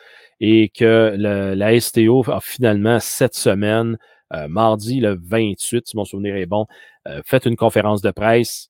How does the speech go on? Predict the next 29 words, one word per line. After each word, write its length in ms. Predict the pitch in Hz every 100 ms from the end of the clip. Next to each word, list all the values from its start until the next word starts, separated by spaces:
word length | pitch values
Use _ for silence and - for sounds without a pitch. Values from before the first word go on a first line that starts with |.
| _ -
à 120 | 104
la 100 | 131
demande 480 | 110 123 160 147 110
de 60 |
plusieurs 320 | - 110 123
personnes, 340 | 117 107 143 120
dont 140 | 110
moi-même, 480 | 104 98 135 143 113
euh, 320 | 107 101 101
de 120 | 104
dire, « 320 | 95 120 131 110
Hey, 180 | 120 98
arrêtez 260 | 104 117
de 60 | 123
gérer 280 | 107 104 104
ça, 140 | 131
ben, 340 | 110 87 87
dans 140 | 87 104
l'obscurité. » 680 | 101 - 104 95 87 135 113
Là, 60 |
à 0 |
un 20 | 107
moment 140 | 95
donné, 120 | 104
il 80 | 113
faut 140 | - 92
informer 400 | 87 - 95 117
la 100 | -
population. 680 | 98 107 95 85 - 147